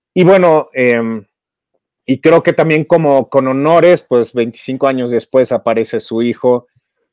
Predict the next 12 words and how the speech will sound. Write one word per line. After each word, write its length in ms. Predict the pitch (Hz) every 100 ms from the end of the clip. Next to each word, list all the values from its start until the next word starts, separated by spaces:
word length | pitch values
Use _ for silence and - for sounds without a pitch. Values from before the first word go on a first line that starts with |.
| _
en 180 | - 107
la 100 | 104
saga 320 | - 120 117
de 140 | 113 110
James 220 | 143 147
Bond, 220 | 185 226
con 140 | 196 202
un 100 | 214
papel 340 | 180 190 185
muy 200 | 180 185
pequeño, 760 | - 127 135 135 175 180 120
este, 800 | 107 101 - - 110 104 104 98